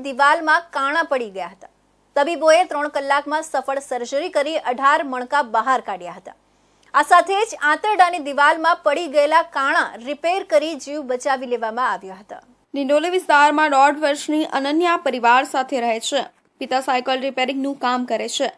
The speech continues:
Speaker 2: દોઢ વર્ષની બાળકી માતા પિતાની જાણ બહાર મેગ્નેટિક મણકા ગળી ગઈ હતી.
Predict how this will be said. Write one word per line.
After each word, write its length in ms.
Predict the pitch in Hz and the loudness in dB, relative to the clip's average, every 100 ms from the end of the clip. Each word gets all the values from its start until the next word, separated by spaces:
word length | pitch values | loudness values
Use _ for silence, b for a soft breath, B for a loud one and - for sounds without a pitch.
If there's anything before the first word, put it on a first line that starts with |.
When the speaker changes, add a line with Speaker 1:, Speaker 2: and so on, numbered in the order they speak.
| b b b 247 | b b b 2
Speaker 2:
દોઢ 280 | 262 294 | 4 4
વર્ષની 280 | 349 359 381 | 4 2 2
બાળકી 400 | 330 277 269 311 | 4 4 4 2
માતા 320 | 294 254 254 | 2 4 2
પિતાની 420 | 320 320 294 294 302 | 0 -2 -2 0 0
જાણ 320 | 294 262 277 | 0 0 0
બહાર 360 | 262 277 254 254 | 0 2 2 2
મેગ્નેટિક 720 | 269 247 240 302 330 370 381 | 2 0 2 -2 0 0 2
મણકા 440 | 320 240 240 269 277 | 0 0 0 2 2
ગળી 240 | 226 226 | 2 -2
ગઈ 200 | 240 226 | 0 -4
હતી. 260 | 240 247 220 | -2 -8 -12